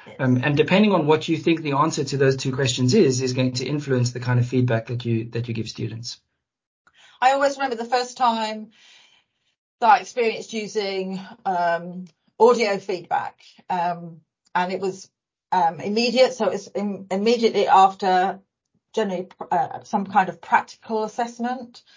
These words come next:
Speaker 1: Um, and the feedback from the students were they absolutely, they loved it when they could hear the phone ringing in the background or the, or the dog suddenly came and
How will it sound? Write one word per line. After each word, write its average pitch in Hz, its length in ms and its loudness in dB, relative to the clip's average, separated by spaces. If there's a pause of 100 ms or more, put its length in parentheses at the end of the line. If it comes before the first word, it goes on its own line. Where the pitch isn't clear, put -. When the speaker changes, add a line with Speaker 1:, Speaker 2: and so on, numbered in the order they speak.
(600)
Speaker 1:
Um, 190 580 0 (340)
and 220 300 2
the 202 140 -4
feedback 240 400 2
from 214 100 -8
the 208 80 -6
students 240 380 -10
were 220 80 -4
they 208 220 -4
absolutely, 220 720 -4
they 208 120 -4
loved 254 380 2
it 240 120 -2
when 208 180 -2
they 208 140 -4
could 208 180 -10
hear 208 220 -2
the 190 100 -4
phone 202 300 2
ringing 190 240 -6
in 180 120 -4
the 196 80 -6
background 190 960 -4
or 185 520 4 (320)
the, 190 260 -2
or 190 160 0
the 190 120 -2
dog 226 260 4
suddenly 202 360 -6
came 180 460 -4
and 185 360 -10